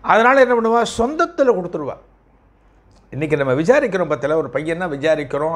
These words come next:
ஆயிரத்தெட்டு விஷயங்கள் இன்னைக்கு பண்றோம். அவன் ஆபீஸ்ல எப்படி இருப்பான், வெளியில எப்படி இருப்பான், ஒரு ஆளை வச்சு கூட விசாரிக்க முடியும். அந்த காலத்துல அதெல்லாம் கிடையாது, விசாரிக்க முடியாது. அப்ப என்ன பண்ணுவா?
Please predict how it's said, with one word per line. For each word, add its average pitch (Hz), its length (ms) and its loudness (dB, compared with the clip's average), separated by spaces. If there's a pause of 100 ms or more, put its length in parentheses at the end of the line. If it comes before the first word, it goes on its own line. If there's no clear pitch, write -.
ஆயிரத்தெட்டு 143 460 -4
விஷயங்கள் 165 380 -6
இன்னைக்கு 127 260 -8
பண்றோம். 117 240 -6 (360)
அவன் 131 160 2
ஆபீஸ்ல 143 320 -4
எப்படி 117 200 -4
இருப்பான், 123 420 -6
வெளியில 147 260 -4
எப்படி 113 280 -4
இருப்பான், 117 360 -4
ஒரு 131 140 0
ஆளை 175 260 2
வச்சு 180 200 -6
கூட 202 160 0
விசாரிக்க 180 420 -2
முடியும். 143 320 -6 (1500)
அந்த 196 220 2
காலத்துல 247 280 6
அதெல்லாம் 208 320 2
கிடையாது, 185 640 -2
விசாரிக்க 190 400 -2
முடியாது. 147 500 -6 (680)
அப்ப 202 220 0
என்ன 233 140 2
பண்ணுவா? 226 460 0